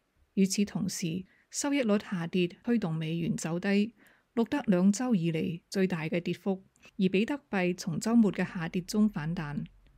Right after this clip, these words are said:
盤前美國股指期貨表現更為強勁，延續亞洲市場嘅樂觀基調。加拿大皇家銀行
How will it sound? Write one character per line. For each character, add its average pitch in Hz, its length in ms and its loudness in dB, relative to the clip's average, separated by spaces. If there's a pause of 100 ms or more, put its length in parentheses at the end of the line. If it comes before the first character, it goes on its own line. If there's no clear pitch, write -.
(120)
盤 202 200 6
前 202 220 2
美 165 200 0
國 208 140 0
股 220 240 -2
指 262 180 -2
期 165 180 -6
貨 190 340 0
表 196 180 2
現 202 260 6
更 202 220 4
為 156 160 0
強 160 260 -4
勁， 180 300 4 (400)
延 190 120 6
續 208 220 2
亞 247 180 4
洲 277 200 0
市 196 180 0
場 170 240 -2
嘅 175 200 0
樂 175 200 -4
觀 220 240 4
基 220 240 2
調。 170 320 -2 (420)
加 233 140 0
拿 190 160 2
大 170 220 -2 (180)
皇 170 180 -2
家 226 140 0
銀 170 260 2
行 190 300 2